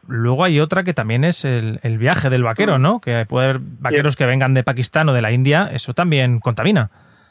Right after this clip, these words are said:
Speaker 2: Claro, claro, eso es un poco, pues, eh, la,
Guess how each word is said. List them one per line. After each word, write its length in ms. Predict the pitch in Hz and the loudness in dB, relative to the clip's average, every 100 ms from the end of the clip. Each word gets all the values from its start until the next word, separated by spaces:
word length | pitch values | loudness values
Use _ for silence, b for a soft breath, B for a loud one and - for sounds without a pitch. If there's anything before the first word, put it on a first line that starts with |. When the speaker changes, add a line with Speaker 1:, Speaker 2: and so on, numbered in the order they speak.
| b b b b b _ | b b b b b _
Speaker 2:
Claro, 420 | - 131 117 110 | -2 0 0 -4
claro, 400 | 117 139 143 131 | -4 -2 0 0
eso 200 | 131 - | 0 0
es 120 | 160 - | 0 -2
un 100 | 160 | -2
poco, 760 | 170 165 175 175 175 175 175 | -2 2 4 6 6 4 2
pues, 180 | 151 127 - | 0 -4 0
eh, 480 | 135 127 127 123 | 0 2 2 2
la, 100 | 123 | 2